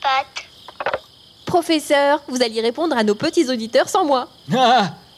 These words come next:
Speaker 3: tu es là, toi ! Mais c'est à cause de ce répondeur à la noix. Il reçoit trop de messages et fait n'importe quoi.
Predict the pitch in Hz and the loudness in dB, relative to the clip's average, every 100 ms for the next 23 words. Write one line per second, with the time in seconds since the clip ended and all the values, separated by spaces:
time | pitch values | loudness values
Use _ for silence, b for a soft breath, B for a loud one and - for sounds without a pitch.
0 | - 302 285 226 175 147 - - - 156 | -2 4 4 4 -2 -8 -10 -18 -8 -6
1 | 160 147 175 196 147 180 - 175 170 185 | -4 -2 0 2 2 0 0 -4 -4 -2
2 | 208 185 175 185 226 214 143 - _ 190 | 2 2 2 2 4 2 0 -12 _ -2
3 | 226 196 214 - 202 208 - - 220 175 | 0 4 2 2 2 0 -2 0 0 2
4 | 190 175 202 196 143 190 185 196 175 196 | -4 -2 2 2 2 -2 0 -2 0 -2
5 | 147 196 - 190 - 160 - | -2 -4 -2 -6 -2 -4 -4